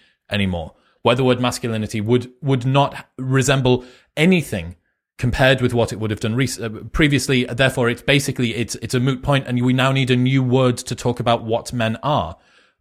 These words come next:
Um, so yes,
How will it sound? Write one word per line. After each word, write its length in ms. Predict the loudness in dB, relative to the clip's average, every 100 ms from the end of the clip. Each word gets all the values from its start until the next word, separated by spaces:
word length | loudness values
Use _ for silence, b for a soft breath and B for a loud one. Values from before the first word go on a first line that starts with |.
| -2
Um, 400 | 2 2 2 -2 b b b b b b b b b _ _ _ _
so 140 | -8 -4
yes, 600 | 0 2 2 -2 -8